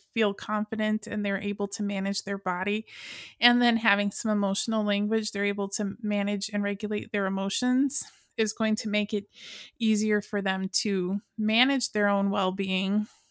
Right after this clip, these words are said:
and then also come back from when they have an emotional meltdown. So while these things don't seem related to em-, um, like, their emotional or academic or educational well-being, they're actually the core skills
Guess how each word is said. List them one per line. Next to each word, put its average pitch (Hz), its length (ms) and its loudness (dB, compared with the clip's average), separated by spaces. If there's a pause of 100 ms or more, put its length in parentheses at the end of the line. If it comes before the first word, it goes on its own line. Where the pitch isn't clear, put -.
(200)
and 214 220 4
then 208 180 4
also 202 420 -2
come 196 320 -2
back 185 400 4
from 220 220 0
when 214 180 0
they 196 120 0
have 180 260 -4
an 185 80 -4
emotional 185 500 -6
meltdown. 190 640 -6 (180)
So - 160 0
while 233 80 8
these 233 200 4
things 233 260 2
don't 233 300 -2
seem 220 580 0
related 214 640 0 (120)
to 240 380 0 (520)
em-, 220 280 2
um, 196 300 2
like, 196 180 -2
their 190 240 2
emotional 208 460 0
or - 220 -2
academic 190 600 -2
or 190 80 -2
educational 196 540 -2
well-being, 208 500 2 (180)
they're 208 120 -2
actually 220 500 4
the 208 240 0
core 214 460 0 (260)
skills 214 680 0